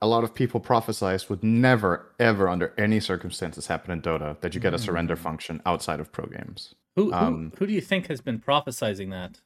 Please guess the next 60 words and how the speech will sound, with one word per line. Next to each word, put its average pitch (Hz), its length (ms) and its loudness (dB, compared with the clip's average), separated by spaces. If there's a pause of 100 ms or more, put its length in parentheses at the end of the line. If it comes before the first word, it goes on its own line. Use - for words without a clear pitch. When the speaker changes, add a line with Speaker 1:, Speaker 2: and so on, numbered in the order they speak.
(480)
Speaker 2:
Cinderin? 92 320 -8
Is 98 100 -8
there 139 100 -4
somebody 160 320 -2
that 110 80 0
you 113 120 -4
know 135 300 -2
very 139 240 0
well 127 380 -4 (880)
that 120 60 -2
Speaker 1:
I - 20 -2
Speaker 2:
has 120 40 0
Speaker 1:
mean, 101 140 4
I 143 40 4
Speaker 2:
predicted 104 240 8 (100)
Speaker 1:
think 117 80 4
Speaker 2:
this 147 120 -2
Speaker 1:
I, 123 80 4
Speaker 2:
day? 131 120 4
Speaker 1:
I, 170 180 6 (160)
I 127 140 6
didn't 185 240 0
think 85 200 -4
they 85 80 -4
were 80 120 -4
gonna 78 160 -4
put - 180 -10
it 76 80 -6
in. 107 240 -6 (1400)
I'm 110 120 4
not, 123 240 6
like, 92 400 0 (320)
Speaker 2:
I'm 127 80 -2
Speaker 1:
th- - 80 -10
Speaker 2:
talking 302 180 8
about 233 220 8
me. 185 500 8 (680)
Speaker 1:
Did 117 180 0
you 170 160 4
think 196 240 4
they 131 160 6
were 170 220 6
gonna 98 200 2
put 78 180 -4
it 73 100 -4
in? 71 240 -10 (640)
Speaker 2:
Cinder, 220 260 2
I've 226 140 8
been 247 120 10
advocating 254 500 8
for 247 80 4
this 254 140 8
for 247 100 4
ten 269 340 8
years. 269 260 10
What 156 80 4
are 208 40 0
you 220 80 -4
talking 233 320 6
about? 90 300 -6